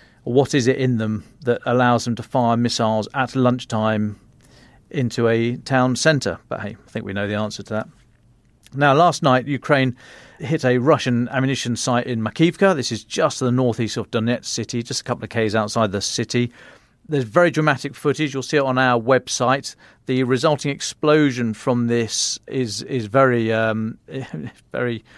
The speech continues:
very dramatic, as I say. There's, uh, the rockets that were there, the ammunition was there, cooks off, so, so it's fired off under its own, under its own steam because of the intense blast and heat from the, um, from the strike.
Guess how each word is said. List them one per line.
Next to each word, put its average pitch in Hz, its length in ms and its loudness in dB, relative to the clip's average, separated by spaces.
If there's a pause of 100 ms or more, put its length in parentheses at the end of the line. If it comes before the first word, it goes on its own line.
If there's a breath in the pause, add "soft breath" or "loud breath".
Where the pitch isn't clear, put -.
(260 loud breath)
very 147 200 4
dramatic, 120 380 0
as 107 120 -4
I 110 40 -2
say. 123 300 2 (480 loud breath)
There's, 123 280 2
uh, 120 360 4
the 123 140 -2
rockets 139 380 0
that 139 40 -4
were 139 60 -4
there, 123 180 4
the 117 80 2
ammunition 135 340 0
was 107 120 -6
there, 120 160 4
cooks - 360 -4
off, 135 220 2
so, 101 180 -2 (220)
so 113 160 -2
it's 110 100 -4
fired 123 300 2
off 123 160 4
under 113 180 2
its 110 140 -4
own, 113 300 -2
under 123 160 -2
its 107 100 -6
own 107 160 -2
steam 120 380 0
because 101 180 -6
of 95 80 -6
the 104 80 -2
intense 104 320 -2
blast 107 440 0
and 104 100 -4
heat 110 240 -6
from 107 160 -2
the, 104 240 0
um, 107 140 -6
from 113 180 -6
the 104 80 -4
strike. 135 460 2